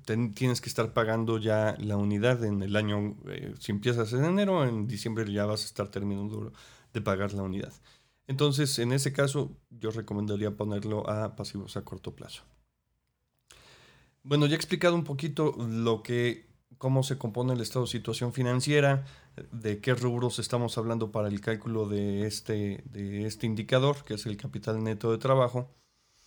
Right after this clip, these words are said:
Ahora lo que vamos a mencionar es qué pasa con el resultado que nos está dando. Ok,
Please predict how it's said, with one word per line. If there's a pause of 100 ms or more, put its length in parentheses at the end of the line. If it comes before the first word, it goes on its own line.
(1300)
Ahora
lo
que
vamos
a (1800)
mencionar
es
qué
pasa
con
el
resultado
que
nos
está
dando. (1600)
Ok,